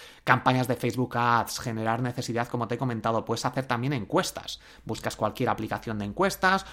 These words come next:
o incluso en Twitter con alguna encuesta para participar, que participe la gente,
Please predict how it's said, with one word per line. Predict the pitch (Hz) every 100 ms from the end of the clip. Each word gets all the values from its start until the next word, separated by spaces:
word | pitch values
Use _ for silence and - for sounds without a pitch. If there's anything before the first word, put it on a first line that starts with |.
| -
o | 117
incluso | 104 107 - 98
en | 92
Twitter | 202 214 - -
con | - 110
alguna | 107 117
encuesta | 104 143 139 127
para | 113 104
participar, | 107 101 110 117 - 117 -
que | 113
participe | 101 - - 110 101
la | 98
gente, | 175 175 156